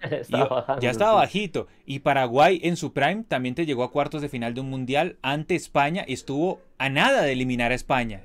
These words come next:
Speaker 2: Entonces, también yo la pondría
Speaker 1: Cierto.
Speaker 2: Paraguay ahí nomás.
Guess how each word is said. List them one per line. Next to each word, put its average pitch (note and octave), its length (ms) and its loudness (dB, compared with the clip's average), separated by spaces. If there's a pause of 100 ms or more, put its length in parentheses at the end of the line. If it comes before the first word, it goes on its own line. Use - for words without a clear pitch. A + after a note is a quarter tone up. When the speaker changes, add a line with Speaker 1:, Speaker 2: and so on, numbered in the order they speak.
Speaker 2:
Entonces, C3+ 560 -2 (420)
también C3+ 340 -4
yo C3+ 120 2
la G3 120 2
pondría G3+ 580 2
Speaker 1:
Cierto. - 120 -18 (120)
Speaker 2:
Paraguay C3 760 2
ahí B2 200 -2
nomás. B2 580 -4